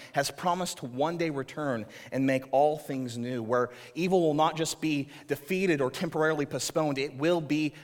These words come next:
vanquished forever. That is the Christian hope. Even within the prayers and prophecies of the Old Testament of Scripture, we see a glimpse of that hope. We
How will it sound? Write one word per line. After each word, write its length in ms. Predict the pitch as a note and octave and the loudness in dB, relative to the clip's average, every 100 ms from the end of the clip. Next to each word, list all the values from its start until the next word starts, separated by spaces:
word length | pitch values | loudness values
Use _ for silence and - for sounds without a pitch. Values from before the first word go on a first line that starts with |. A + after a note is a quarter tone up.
| - | -16
vanquished 960 | A2 A#2 D#3+ E3+ D#3 A#2+ G2 - - - - | -8 0 2 0 -4 -6 -4 -4 -8 -10 -12
forever. 520 | - A2 A#2+ B2 F2+ - - _ _ _ _ _ _ _ _ _ _ _ - | -6 -2 0 -2 -6 -12 -20 _ _ _ _ _ _ _ _ _ _ _ -10
That 160 | B2+ | -8
is 100 | C#3+ | -6
the 100 | - | -8
Christian 340 | B2+ A#2+ - A2+ | -8 -10 -10 -10
hope. 340 | D#3+ - - - _ _ _ _ _ _ _ _ _ _ _ _ _ _ _ _ _ _ _ _ _ - | -10 -10 -14 -20 _ _ _ _ _ _ _ _ _ _ _ _ _ _ _ _ _ _ _ _ _ -8
Even 240 | B2+ D#3 | -2 -2
within 200 | D3 D3+ | -2 0
the 80 | C3 | -2
prayers 480 | - C#3+ C#3+ C3 A#2 | 0 0 2 2 -2
and 80 | A#2 | -4
prophecies 460 | C3+ C3+ - B2+ | -4 -2 -6 -6
of 60 | A#2 | -4
the 60 | |
Old 160 | A2 A#2 | -4 -4
Testament 340 | C3+ B2 A2 | -6 -8 -8
of 60 | - | -8
Scripture, 260 | C3 - A2 | -10 -10 -10
we 120 | A2+ | -8
see 240 | - C3 | -6 -4
a 20 | |
glimpse 480 | A2+ G2+ B2 C#3 - | -4 -4 -2 -2 -4
of 120 | A#2 | -6
that 120 | A2 - | -4 -4
hope. 300 | C#3 A#2 A#2+ | -6 -6 -6
We 140 | A2+ | -8